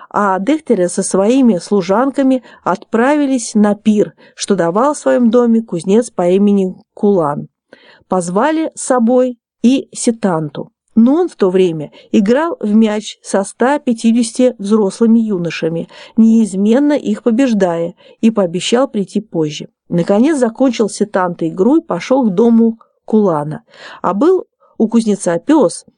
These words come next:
такой огромный и свирепый, что целый отряд воинов не смог бы его одолеть. Оскалил пес страшные клыки, зарычал на Сетанту и хотел его разорвать, но мальчик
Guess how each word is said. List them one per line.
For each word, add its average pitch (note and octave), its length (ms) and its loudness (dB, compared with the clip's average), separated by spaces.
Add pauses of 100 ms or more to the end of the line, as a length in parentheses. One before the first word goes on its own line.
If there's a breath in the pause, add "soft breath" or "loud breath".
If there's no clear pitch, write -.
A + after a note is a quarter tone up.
(120)
такой A#3+ 280 0
огромный B3+ 360 2
и A#3+ 40 -2
свирепый, C#4 460 0
что G#3+ 180 -2
целый A#3 340 2
отряд C4 520 -2
воинов G#3 500 0
не G3+ 120 2
смог A#3+ 320 0
бы G#3+ 100 2
его G3+ 260 0
одолеть. G3 680 -2 (340 loud breath)
Оскалил D4 540 0
пес F#3+ 240 -2
страшные G#3+ 480 -2
клыки, A3+ 520 0 (220 loud breath)
зарычал B3 480 0
на B3 140 4
Сетанту G#3 480 -2
и - 20 -10
хотел A#3 320 0
его C#4+ 220 4
разорвать, C4+ 640 0
но G3+ 160 2
мальчик C#4 440 0